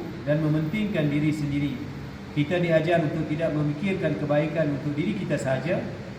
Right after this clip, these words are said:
tetapi juga untuk orang lain di sekeliling kita.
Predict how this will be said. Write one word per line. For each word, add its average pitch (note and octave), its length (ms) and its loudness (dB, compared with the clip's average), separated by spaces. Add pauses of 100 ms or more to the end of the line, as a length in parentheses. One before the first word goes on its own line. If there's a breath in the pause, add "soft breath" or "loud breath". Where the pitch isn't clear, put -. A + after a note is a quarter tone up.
tetapi C#3+ 320 0
juga D3+ 320 0
untuk B2+ 240 -4
orang C3+ 240 0
lain D#3 320 4
di A2+ 80 -2
sekeliling B2+ 560 -6
kita. A#2+ 160 -6